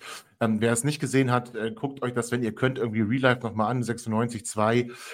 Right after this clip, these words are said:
äh, zu Hause gegen den S V Sandhausen. Alex war als Experte dabei, ähm, und ich darf sagen, Alex, das war ein toller Auftritt und das ist aber nicht verwunderlich. Ähm,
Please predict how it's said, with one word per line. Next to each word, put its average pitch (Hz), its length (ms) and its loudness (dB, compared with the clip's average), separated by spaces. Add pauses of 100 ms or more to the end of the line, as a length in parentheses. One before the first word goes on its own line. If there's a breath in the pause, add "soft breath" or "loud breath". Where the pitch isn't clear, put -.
(200 loud breath)
äh, 113 80 4
zu 113 160 2
Hause 123 260 4
gegen 110 200 2
den 117 100 2
S 120 160 -2
V 113 160 2
Sandhausen. 110 520 2
Alex 151 300 0
war 127 120 2
als 127 120 -2
Experte 127 460 -2
dabei, 110 400 2 (320 loud breath)
ähm, 110 240 4
und 123 240 -10
ich - 100 -12
darf 117 200 2
sagen, 120 220 2
Alex, 113 200 -4
das - 160 -10
war 113 100 2
ein 110 140 0
toller 123 200 4
Auftritt 147 300 0
und 113 160 -6
das 120 220 -4
ist 127 160 -6
aber 117 180 2
nicht 117 120 -2
verwunderlich. 107 600 2
Ähm, 87 140 -14